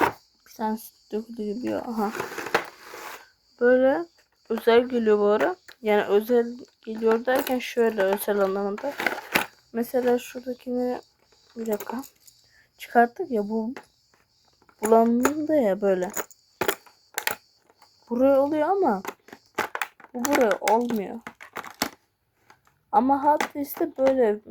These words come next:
aynısı yani bunun olan yere bunu sığdırabiliyorsun. Hot Wheels'te öyle mesela. İlk olarak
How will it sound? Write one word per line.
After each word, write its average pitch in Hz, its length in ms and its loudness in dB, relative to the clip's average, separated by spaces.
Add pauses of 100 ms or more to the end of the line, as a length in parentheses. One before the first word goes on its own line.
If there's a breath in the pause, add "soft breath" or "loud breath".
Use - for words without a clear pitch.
(460)
aynısı 269 600 0
yani 247 340 0 (880)
bunun 311 400 4 (840)
olan 269 260 6
yere 330 480 2 (200)
bunu 311 180 2
sığdırabiliyorsun. 262 1000 2 (120)
Hot 254 180 0
Wheels'te 247 500 0
öyle 233 140 4
mesela. 202 400 -8 (1700)
İlk 302 260 2
olarak 269 280 4